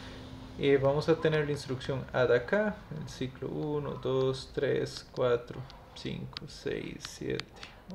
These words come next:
ocho, nueve, diez, once.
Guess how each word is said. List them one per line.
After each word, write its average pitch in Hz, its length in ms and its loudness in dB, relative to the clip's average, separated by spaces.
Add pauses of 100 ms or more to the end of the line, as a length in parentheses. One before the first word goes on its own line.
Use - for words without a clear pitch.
ocho, - 340 -12 (800)
nueve, - 220 -6 (300)
diez, 123 520 -4 (200)
once. 110 500 -4